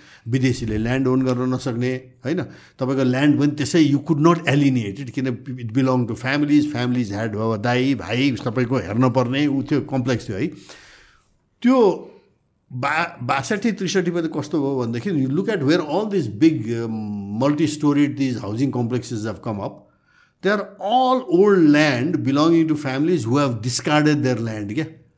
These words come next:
त्यसलाई बजारमा प्रवेश गराइदिए है। र यो अहिले चाहिँ यो, यो, यो हाउसिङ कम्प्लेक्स सम्प्लेक्स यो चाहिँ नि, अ, के भन्ने जग्गा प्लटिङ यो सबै आएको त्यसपछि हो क्या। त अब capitalism is about land, labor and capital।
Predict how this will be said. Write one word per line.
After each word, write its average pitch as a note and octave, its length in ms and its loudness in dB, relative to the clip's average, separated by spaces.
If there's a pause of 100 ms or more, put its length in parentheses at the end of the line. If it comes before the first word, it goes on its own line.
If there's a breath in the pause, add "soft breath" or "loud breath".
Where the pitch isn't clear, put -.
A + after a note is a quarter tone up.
(400)
त्यसलाई C#3 200 0
बजारमा C#3 480 2
प्रवेश B2+ 400 -2
गराइदिए G2+ 520 -8 (240)
है। G3 180 -6 (340 loud breath)
र C#3 60 0
यो D3 200 8
अहिले C3+ 240 4
चाहिँ C#3 320 0
यो, B2+ 180 0
यो, B2 280 -2
यो A#2 220 -2
हाउसिङ A#2 400 -2
कम्प्लेक्स B2 380 -2
सम्प्लेक्स B2+ 380 0
यो A#2+ 120 0
चाहिँ A#2+ 180 -2
नि, D3 140 2
अ, B2 180 -2 (320 loud breath)
के G2+ 400 -6
भन्ने G#2+ 260 -4
जग्गा C3 260 2
प्लटिङ D3 640 2 (120)
यो B2+ 120 0
सबै D3+ 380 0
आएको C3+ 300 4
त्यसपछि A2+ 480 -6
हो F2 120 -10
क्या। B2 140 -14 (560 loud breath)
त A#3+ 40 -6
अब - 680 0
capitalism A3+ 580 2
is G3 160 2
about F3 200 6
land, D#3 440 2
labor D3+ 260 4
and C3+ 160 -2
capital। F2+ 380 -8